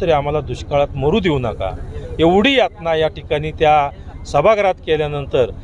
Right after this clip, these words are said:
सभागृहात आदरणीय देवाभाऊंनी सुद्धा पॉझिटिव्ह उत्तर दिलं आणि पॉझिटिव्ह उत्तर दिल्यानंतर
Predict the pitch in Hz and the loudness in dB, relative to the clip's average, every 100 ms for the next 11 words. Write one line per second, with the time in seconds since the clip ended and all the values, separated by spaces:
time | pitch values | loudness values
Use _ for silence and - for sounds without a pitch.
0 | - 151 151 165 160 165 156 147 151 120 | -6 0 4 4 4 2 2 2 0 0
1 | 113 135 165 165 156 156 151 156 180 226 | 0 4 4 4 4 0 -4 -2 2 2
2 | 220 - - - 170 185 262 294 233 - | 0 -12 -8 2 2 2 0 2 2 0
3 | 185 160 147 160 262 247 214 170 160 165 | -2 -2 0 2 4 2 0 0 0 -2
4 | 175 160 143 170 151 151 147 143 151 | -6 -6 -4 -4 0 0 0 -2 2